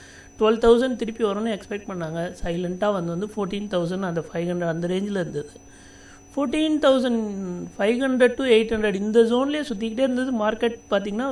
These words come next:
within a வீக்குக்குள்ள வந்துட்டு உங்களுக்கு ஃபிஃப்டீன் தௌசண்ட் எயிட் ஹண்ட்ரட் வந்துடுச்சு. அதுக்கப்புறம் இந்த ரெண்டு மாசம் தான் இந்த அறநூறுலேருந்து தொள்ளாயிரம் இந்த ஜோனுக்குள்ளேயே சுத்திக்கிட்டு இருந்தது.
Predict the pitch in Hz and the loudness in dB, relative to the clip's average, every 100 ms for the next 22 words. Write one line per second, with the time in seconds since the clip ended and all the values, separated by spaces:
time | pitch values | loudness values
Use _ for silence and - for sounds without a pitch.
0 | 185 214 - 285 247 208 233 240 208 208 | -4 -4 -2 0 0 0 -4 -6 -6 0
1 | 233 226 208 226 202 170 196 190 220 208 | 2 2 0 -2 -2 -4 -4 -4 -2 0
2 | 175 180 165 151 - - 180 180 170 170 | -2 -2 -6 -8 -12 -6 -6 -4 -4 -2
3 | 180 156 151 - - - - - - - | -2 -4 -6 -8 -20 -20 -20 -20 -20 -20
4 | - - 196 214 - 247 233 339 285 247 | -20 -2 2 4 2 0 0 0 0 0
5 | 254 269 185 220 277 262 269 254 269 277 | 2 4 4 2 0 0 0 -2 -2 0
6 | 233 185 196 214 208 202 202 208 190 185 | 0 0 0 0 0 0 -2 -4 -2 0
7 | 185 180 175 202 180 202 208 208 226 233 | 0 0 0 2 2 2 0 0 0 0
8 | 208 185 175 165 160 | -6 -6 -6 -8 -8